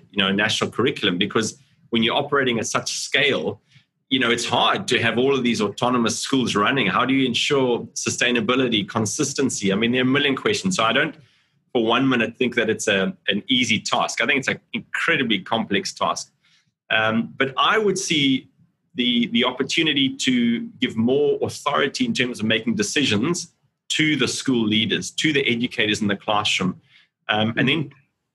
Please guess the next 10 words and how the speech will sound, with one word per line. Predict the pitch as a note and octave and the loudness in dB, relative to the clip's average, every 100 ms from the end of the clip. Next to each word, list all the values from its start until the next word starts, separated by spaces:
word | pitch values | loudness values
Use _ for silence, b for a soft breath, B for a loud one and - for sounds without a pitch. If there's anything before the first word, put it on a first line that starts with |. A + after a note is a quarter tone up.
| _ | _
really | A#2+ F#3 F#3+ B2 | 0 0 2 0
you, | A2+ A#2+ | 0 0
you're | C3 A#2 | 0 2
opening | C#3 - C#3+ | 0 0 0
up | A#2+ | -2
the | - | -4
free | G#2 C#3+ B2 | -4 0 0
market | G#2 B2 B2 G#2 | 2 0 0 -2
then, | G2 F#2+ | 0 0
because | G#2 A2 G#2+ - | -2 0 0 -2